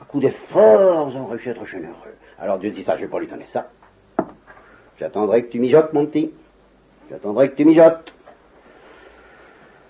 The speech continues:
Quand tu cesseras de te glorifier comme si ce que je te donne, c'était toi qui l'avais fabriqué, je te le donnerai. Mais en attendant, t'auras rien.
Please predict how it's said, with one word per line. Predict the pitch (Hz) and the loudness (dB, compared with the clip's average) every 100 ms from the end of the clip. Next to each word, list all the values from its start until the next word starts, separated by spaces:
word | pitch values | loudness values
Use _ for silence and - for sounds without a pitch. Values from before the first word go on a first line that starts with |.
| _ _ - | _ _ 0
Quand | 107 | 0
tu | 120 123 | 2 -4
cesseras | - 131 - 127 | 0 2 4 2
de | 117 | 4
te | 123 | 2
glorifier | 120 117 120 - 123 123 | 2 2 0 0 0 2
comme | 120 113 | 0 -4
si | - - 120 123 120 120 90 - | -8 -10 -8 -6 -6 -8 -10 -14
ce | - - | -16 -6
que | 117 | -6
je | |
te | - | -2
donne, | 117 120 117 117 113 | 0 2 2 0 -2
c'était | - 110 110 | -2 -2 0
toi | 117 | 0
qui | 110 | 0
l'avais | 101 98 | -2 -2
fabriqué, | 87 95 113 180 - | -4 -4 -2 -2 -4
je | - | 0
te | - | 2
le | 82 | 4
donnerai. | 76 80 - - - - _ _ _ _ _ _ _ _ _ _ _ _ _ _ _ _ _ _ _ _ _ _ _ _ _ _ _ | 0 -10 -10 -16 -18 -20 _ _ _ _ _ _ _ _ _ _ _ _ _ _ _ _ _ _ _ _ _ _ _ _ _ _ _
Mais | 98 98 | -8 -6
en | 104 | -4
attendant, | 98 90 - 127 - | -4 -2 0 0 -2
t'auras | 113 90 80 | -4 -2 -4
rien. | 67 | -8